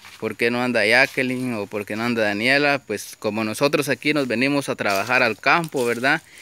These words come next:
Y ellas tenían ahí quehaceres en la casa, entonces no pudieron venirse, solamente nosotros, ¿verdad? Y decidimos aquí, eh, grabar este video para que ustedes tengan ahí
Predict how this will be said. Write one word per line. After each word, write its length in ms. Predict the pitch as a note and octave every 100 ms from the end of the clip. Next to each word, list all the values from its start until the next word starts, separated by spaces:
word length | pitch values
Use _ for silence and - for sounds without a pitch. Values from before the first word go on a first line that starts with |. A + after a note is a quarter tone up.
| - -
Y 140 | C3
ellas 260 | C#3+ D#3+ D3+
tenían 320 | C#3+ D3 D3+
ahí 160 | D3 D3
quehaceres 560 | D#3+ C#3+ D3+ D3 D3
en 100 | C3
la 120 | A#2 A2+
casa, 320 | C#3 D#3+ D#3+
entonces 600 | B2+ B2 B2+ A#2+ A2+ -
no 200 | G#2 G#2
pudieron 480 | G2+ G#2+ G#2 A2 G#2+
venirse, 500 | G#2 C#3+ D#3+ D3+ C#3 - - - - -
solamente 560 | A#2 A2 A2+ A#2+ A2
nosotros, 640 | G#2 G#2 - D3+ D#3 B2+
¿verdad? 280 | A#2 A#2+ C3
Y 100 | D#3+
decidimos 520 | D#3+ D3+ B2 A#2+ B2
aquí, 220 | A#2+ G2 B2
eh, 560 | B2+ A#2+ - G#2+ G#2 G2+
grabar 420 | A2+ A2+ B2 C3+
este 240 | C3+ -
video 300 | A2 A2 C#3
para 180 | C3+ G#2+
que 80 | F#2+
ustedes 480 | F#2 - G2 G2+ - -
tengan 380 | G2+ G2+ G2
ahí 280 | F#2+ G#2 C3